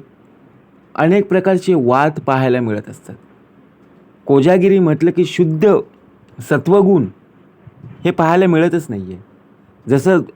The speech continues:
फ्रेश दूध बघा, ताजंतवानं दूध, परंतु त्या दुधावरची साय, त्या दुधामध्ये जरी एक मिठाचा खडा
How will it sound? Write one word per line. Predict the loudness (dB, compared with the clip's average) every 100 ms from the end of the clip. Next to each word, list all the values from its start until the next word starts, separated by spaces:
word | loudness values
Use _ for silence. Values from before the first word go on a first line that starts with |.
| -20 -20 -4
फ्रेश | 0 2 2 -2
दूध | -10 0 2 2 0
बघा, | -2 0 0 -2 _ _ _ _ _ -20 -2
ताजंतवानं | 2 4 2 2 2 2 0
दूध, | 2 0 -4 _ _ _ _ _ _ _
परंतु | -2 0 0 0 0 -2 -6
त्या | -2
दुधावरची | 0 2 2 2 0 -2 -6
साय, | -2 -2 -2 -4 -10 _ _ _ _ _ _ _ _ _ _ _ _ _ _ _ _ _ _ _ -2
त्या | 0
दुधामध्ये | 0 0 2 2 2 2 2
जरी | 2 0 0 0
एक | -2 -2
मिठाचा | -2 0 -2 -2 -6 -4
खडा | -2 -2